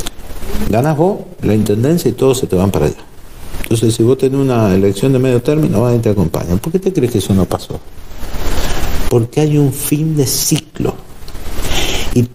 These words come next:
todo aquel que no se actualice con este fin de ciclo se va a equivocar.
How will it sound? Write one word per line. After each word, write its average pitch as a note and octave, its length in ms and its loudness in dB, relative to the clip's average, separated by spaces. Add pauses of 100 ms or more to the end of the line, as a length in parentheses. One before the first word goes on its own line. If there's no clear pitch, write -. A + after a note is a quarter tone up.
(120)
todo F3 300 6
aquel A#2+ 280 0
que A#2 100 0
no A#2 140 2
se A#2 120 2
actualice A#2 580 2
con G#2+ 180 0
este G2+ 220 0
fin E3 300 0
de D3+ 80 2
ciclo D#3 380 0
se - 140 -2
va C3+ 80 4
a D3+ 40 2
equivocar. C3 720 0